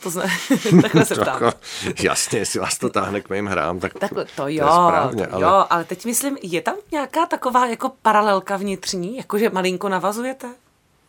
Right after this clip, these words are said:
Speaker 1: Někde nějak?
Speaker 2: To fifty, no, tak ty kritici se snažili to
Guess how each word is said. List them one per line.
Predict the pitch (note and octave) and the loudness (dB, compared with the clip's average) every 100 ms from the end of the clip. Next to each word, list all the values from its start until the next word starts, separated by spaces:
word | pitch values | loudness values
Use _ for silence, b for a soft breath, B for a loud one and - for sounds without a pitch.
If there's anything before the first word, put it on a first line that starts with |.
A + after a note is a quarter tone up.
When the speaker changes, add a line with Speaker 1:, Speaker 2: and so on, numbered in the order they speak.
| _ - | _ -12
Speaker 1:
Někde | F3+ F3+ F3+ | -8 -6 -4
nějak? | F3 D#4 | -2 0
Speaker 2:
To | - | 2
fifty, | C3+ - - | 2 0 0
no, | C3+ C3+ | 2 0
tak | - B2 - | 0 -4 -2
ty | - A#2 | -6 -4
kritici | G#2+ F#2 A2 A#2 | -4 -4 -6 -4
se | B2+ | -4
snažili | - G2+ F#2 A2+ | -2 -2 2 0
to | A2+ A2+ | 2 0